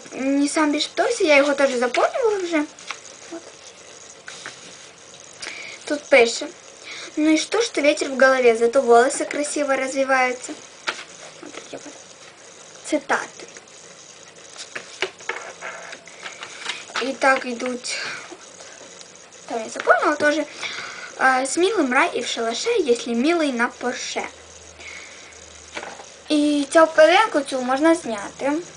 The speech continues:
на зйомник. Далі йде таке саме. От він. І тут є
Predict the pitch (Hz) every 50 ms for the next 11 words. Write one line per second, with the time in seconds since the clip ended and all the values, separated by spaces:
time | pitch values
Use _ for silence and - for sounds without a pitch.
0 | - - - - - - - - - - - - - - - - - 277 254 294
1 | 330 349 339 - - 226 220 214 214 220 233 - - - - - - - - -
2 | - - - - - - - - - - - - - - - - - - - -
3 | - - - - - - - - - - - - - - 427 415 349 311 277 247
4 | 285 269 269 262 240 - 247 262 - - 403 440 494 480 427 392 381 - - -
5 | - - - - - - - - - - - - 302 294 - - - 294 285 277
6 | - - - - - - - - - - - - - - - - - - - -
7 | - - - - - - - 349 349 359 381 370 381 - - - - 359 339 339
8 | - - - - 294 294 320 330